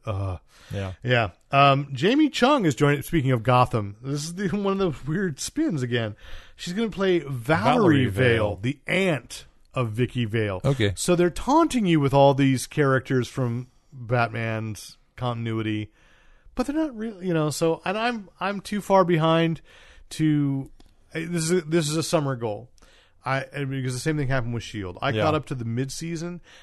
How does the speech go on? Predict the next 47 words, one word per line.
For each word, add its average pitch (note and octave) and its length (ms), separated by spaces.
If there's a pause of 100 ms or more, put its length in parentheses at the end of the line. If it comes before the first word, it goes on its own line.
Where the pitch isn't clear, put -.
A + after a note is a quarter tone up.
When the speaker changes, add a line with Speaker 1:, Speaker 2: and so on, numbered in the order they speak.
(120)
Speaker 1:
and A#2+ 100
then C3 140
finally D3 560
I C#3 40
had C#3 200
a C3 40
break. C3 460 (300)
And, A#2 100
like, A#2 220
last B2 340
week, C3 240
I B2 80
sat A#2+ 300
down A#2 360
and G#2+ 120
I - 20
went A2+ 160
on B2+ 80
to B2 80
Comcast, A2 720 (500)
and A#2 80
they A#2+ 60
only B2 120
had B2 100
the A#2 60
last A2 420
five A2 340
episodes G2+ 500
of F#2+ 80
shield. E2+ 380
So - 180
I've G#2 200
missed A#2+ 280
a A#2 60
huge A2+ 340
chunk. - 320 (160)
Speaker 2:
Ah. G2 280
Speaker 1:
I A2+ 80
go C3+ 180
to C#3 100
Hulu. A#2+ 520 (360)
Now, D#3 120
I A#3 80
pay E3+ 320
for C#3 180
Hulu A#2 340
Plus. F#2+ 420